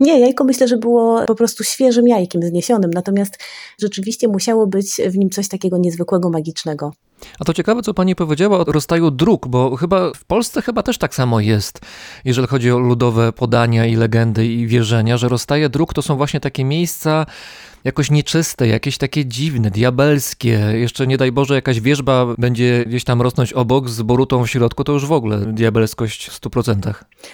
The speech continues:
Speaker 1: Tak, rzeczywiście, to były takie miejsca, które budziły jakiś niepokój, które mogły wiązać się albo z jakimiś pozytywnymi, albo negatywnymi, ale na pewno nadnaturalnymi siłami. I rzeczywiście były to miejsca, które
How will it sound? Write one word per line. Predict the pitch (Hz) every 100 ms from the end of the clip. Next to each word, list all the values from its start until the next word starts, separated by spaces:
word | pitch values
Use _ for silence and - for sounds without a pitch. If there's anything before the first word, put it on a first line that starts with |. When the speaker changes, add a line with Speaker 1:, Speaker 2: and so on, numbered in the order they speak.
| -
Speaker 1:
Tak, | 302 254
rzeczywiście, | 196 196 226 247 190
to | 208
były | 233 226
takie | 226 208
miejsca, | 202 233 - 226 214 202 185
które | - 202
budziły | 185 185 220
jakiś | 214 190
niepokój, | - 185 208 196 156
które | 151 175 175 185 - - -
mogły | 196 208 196 190 185
wiązać | 180 202 196 202
się | -
albo | 202 185 180
z | 180
jakimiś | 175 - 180 180 -
pozytywnymi, | - 180 185 175 185 208
albo | 180 175 180
negatywnymi, | 180 175 180 170 185 196 196
ale | - 185
na | 185
pewno | 185 185 190
nadnaturalnymi | 185 185 180 185 180 180 190 170 156
siłami. | - - 170 175 165 151 - - -
I | - 175
rzeczywiście | 180 180 185 -
były | 180 180
to | 180
miejsca, | 180 190 - 190
które | - 185 180 175 175